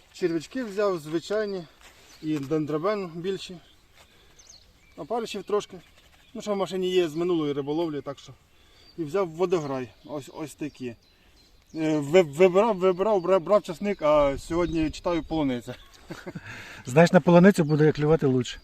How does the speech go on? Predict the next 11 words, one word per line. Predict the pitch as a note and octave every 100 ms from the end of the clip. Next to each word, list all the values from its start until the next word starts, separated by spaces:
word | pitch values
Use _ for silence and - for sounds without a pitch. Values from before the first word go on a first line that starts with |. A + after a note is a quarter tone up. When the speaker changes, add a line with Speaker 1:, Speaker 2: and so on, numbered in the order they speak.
| _
Speaker 1:
Да, | C#3 C#3+ C3+
спробуємо | - F#3 F3+ E3+ D#3+
щось | D3+ D3+
таке. | - D#3+ D3 - - -
Замішаємо | D#3+ E3 F3+ F3 E3 D#3+
прикормку. | E3 - G3 G#3+ - D3 - _ - - -
Тут | - D#3
ве-, | E3+ G3
весь | D#3+ G3+
берег | D#3+ F#3 F#3 F3
мокрий. | F3+ E3+ C3+ C#3+